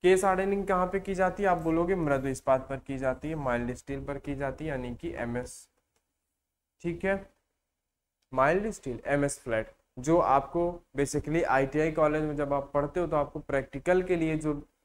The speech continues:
लोहा दिया जाता है वो क्या होता है? माइल्ड स्टील होता है। तभी उसको आप क्या लिखते हो ड्राइंग पे?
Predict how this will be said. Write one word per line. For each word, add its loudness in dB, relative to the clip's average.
लोहा 4
दिया 2
जाता 0
है 0
वो -2
क्या -2
होता -2
है? -4
माइल्ड 0
स्टील -6
होता -4
है। -2
तभी -4
उसको -6
आप -4
क्या 0
लिखते -4
हो 0
ड्राइंग -6
पे? -4